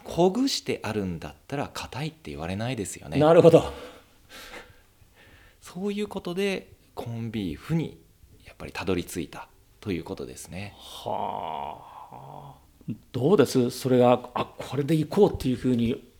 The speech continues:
Speaker 2: 思われた時の。
Speaker 1: はい。これは私がですね、
Speaker 2: ええ。
Speaker 1: もともと、うんと、農家じゃなかったから、おそらく良かったんだと思います。
Speaker 2: え、ちょっと待ってください。安藤社長、友高社長は、の、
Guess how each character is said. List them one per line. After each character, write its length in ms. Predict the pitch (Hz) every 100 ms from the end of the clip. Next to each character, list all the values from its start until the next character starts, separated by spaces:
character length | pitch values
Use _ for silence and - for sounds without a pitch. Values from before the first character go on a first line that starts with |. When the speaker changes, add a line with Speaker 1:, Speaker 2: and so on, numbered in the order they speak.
| -
Speaker 2:
思 200 | 127 135
わ 80 | 139
れ 60 |
た 160 | 117 117
時 180 | 107 117
の。 300 | 107 104 -
Speaker 1:
は 140 | -
い。 100 | 76 - -
こ 140 | 95
れ 100 | 113
は 520 | 117 117 113 110 104
私 420 | 85 107 127 - 135
が 140 | 143
で 100 | 92
す 120 | -
ね、 160 | 76 76
Speaker 2:
え 20 |
え。 20 |
Speaker 1:
も 160 | 71 95
と 140 | 139
も 140 | 143 139
と、 440 | 131 127 117 -
う 60 | 92 87
ん 40 | 80
と、 280 | 85 78 80 101
農 300 | 185 233 -
家 160 | 110
じ 100 | 104
ゃ 60 | 87
な 160 | 135
か 140 | - 170
っ 40 | - -
た 120 | 110
か 140 | 123
ら、 280 | 156 127 90 - _ _ _ _ _ _
お 80 | 101
そ 120 | -
ら 140 | 113 95
く 240 | 135 85
良 140 | 107
か 100 | 113
っ 40 | 104
た 120 | - 78
ん 60 |
だ 100 | 95
と 80 | 87
思 160 | 76 78
い 60 |
ま 100 | 73
す。 100 | -
Speaker 2:
え、 40 | -
ち 120 | 190
ょ 0 |
っ 40 |
と 60 | 131
待 160 | 127
っ 40 | 110
て 20 |
く 20 |
だ 80 | 139
さ 60 | 208
い。 80 | - - - _ _ _ _ - - _
安 180 | 165 196
藤 120 | 165
社 160 | 127 -
長、 480 | - 135 131 123 - - - -
友 160 | 160
高 160 | 180 156
社 140 | 139
長 160 | 120 131
は、 60 | 127
の、 420 | 151 - 185